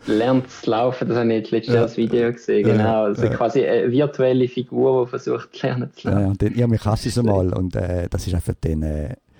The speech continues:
Speaker 2: das
Speaker 1: Das
Speaker 2: ist
Speaker 1: ist auch Trial and Error.
Speaker 2: Ja. Ja, das ist aber, aber es ist
Speaker 1: Ja,
Speaker 2: lustig, es ist,
Speaker 1: lustig immer.
Speaker 2: es ist
Speaker 1: Ja.
Speaker 2: ein lustiges Ding, es gibt, wir haben da viele wirklich interessante Sachen. Problem dort ist einfach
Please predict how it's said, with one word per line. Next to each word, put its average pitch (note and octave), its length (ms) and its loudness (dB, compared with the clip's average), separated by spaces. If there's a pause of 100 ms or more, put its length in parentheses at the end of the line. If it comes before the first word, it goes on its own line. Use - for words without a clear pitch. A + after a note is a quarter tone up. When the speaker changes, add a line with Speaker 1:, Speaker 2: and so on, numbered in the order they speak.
(280)
Speaker 2:
das - 160 -8
Speaker 1:
Das - 20 -8 (140)
Speaker 2:
ist - 20 -2
Speaker 1:
ist B2 100 -2
auch - 40 -6
Trial A2+ 380 -2
and G#2 140 2
Error. G#2 380 0
Speaker 2:
Ja. A2 140 0 (440)
Ja, G#3 100 0
das A#3 80 2
ist C3 80 0
aber, C3 200 -2
aber - 120 -2
es - 60 0
ist - 60 0
Speaker 1:
Ja, D#3+ 60 4
Speaker 2:
lustig, - 220 0
es A#2+ 100 0
ist, C3+ 60 4
Speaker 1:
lustig C3 260 0
immer. B2 200 -2 (280)
Speaker 2:
es - 160 0
ist - 0 -
Speaker 1:
Ja. A#2+ 100 -2
Speaker 2:
ein A#2+ 140 0
lustiges - 420 -2
Ding, A#2+ 320 0
es - 140 -10
gibt, - 180 -6
wir G#2 80 0
haben F#2 60 2
da - 80 -2
viele A2 180 0 (240)
wirklich A2 200 -2
interessante G2+ 500 -2
Sachen. G2+ 420 -2 (420)
Problem F#2+ 300 0
dort F#2+ 160 0
ist - 80 -14
einfach F#2+ 220 0